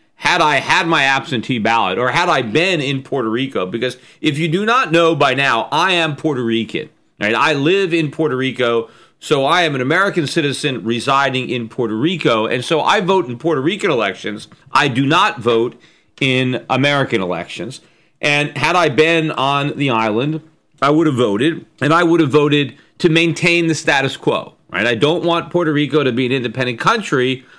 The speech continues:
but the last thing that I would want is for Puerto Rico to become a state. And that's kind of why I'm doing this podcast, 'cause I'm reading a lot of articles about why Puerto Rico, you know,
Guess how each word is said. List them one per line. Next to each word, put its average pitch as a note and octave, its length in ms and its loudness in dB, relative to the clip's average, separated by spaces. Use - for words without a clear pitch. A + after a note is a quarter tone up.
but C#3 180 2
the C#3+ 100 2
last F3+ 460 2
thing C#3 240 2
that B2 120 0
I A#2+ 140 2
would A2+ 180 0
want G#2 440 0
is A2 220 -2
for A2 120 -6
Puerto A2+ 360 -2
Rico A2 260 0
to G#2 80 0
become G#2+ 340 -2
a A2 40 -2
state. C#3 340 -2
And D3+ 140 -2
that's C#4 220 -2
kind G3 220 0
of D3 100 0
why D3+ 200 2
I'm C3 140 -2
doing C#3+ 160 -2
this A#2+ 140 -4
podcast, D#3 540 -2
'cause C3 140 -6
I'm C#3+ 180 -2
reading F#3 480 0
a - 80 0
lot D3 220 2
of C3+ 80 -2
articles B2 800 -2
about C#3 480 2
why C#3 220 2
Puerto C#3+ 320 -2
Rico, A#2+ 560 0
you A#2 100 -6
know, A2+ 220 -2